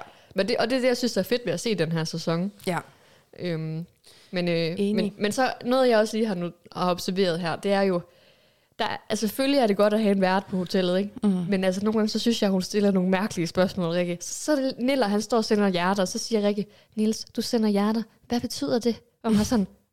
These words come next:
Speaker 1: "Hvad? Det ved vi jo
Speaker 2: Hvad
Speaker 1: alle
Speaker 2: du
Speaker 1: sammen godt, skal han
Speaker 2: forventer.
Speaker 1: søge
Speaker 2: Ja.
Speaker 1: Hvad er det for et spørgsmål?" Hun stiller også, efter Lukas, han har stået og grædt nærmest, så siger hun, øh, så siger Rikke,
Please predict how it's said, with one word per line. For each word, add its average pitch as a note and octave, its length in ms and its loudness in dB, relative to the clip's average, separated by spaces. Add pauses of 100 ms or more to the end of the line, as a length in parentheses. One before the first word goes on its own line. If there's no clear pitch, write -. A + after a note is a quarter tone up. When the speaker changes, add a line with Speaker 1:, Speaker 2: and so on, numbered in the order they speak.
Speaker 1:
"Hvad? A#3+ 160 0 (220)
Det A#3+ 220 2
ved E4+ 200 2
vi A3 160 2
jo G3 60 4
Speaker 2:
Hvad F#3 120 6
Speaker 1:
alle C#4 120 2
Speaker 2:
du - 40 -10
Speaker 1:
sammen G#3+ 240 4
godt, A3 100 2
skal G#3+ 140 4
han A3 160 4
Speaker 2:
forventer. B3 160 2 (100)
Speaker 1:
søge F#3 140 -2
Speaker 2:
Ja. E3 60 -2 (180)
Speaker 1:
Hvad C#4+ 100 0
er C4+ 40 2
det C4+ 100 0
for A#3 80 0
et G#3 80 -4
spørgsmål?" - 500 -2 (180)
Hun C4 80 -2
stiller C4 240 2
også, C4 120 0 (140)
efter B3 260 -2
Lukas, B3 280 0
han A3+ 100 0
har G#3 60 0
stået A3 260 2
og G3 60 0
grædt G3+ 260 -4
nærmest, F3+ 280 -2
så - 60 -10
siger A#3 160 -2
hun, G3 100 0 (500)
øh, G3 200 2
så C4 100 -4
siger A3+ 280 2
Rikke, G#3 180 0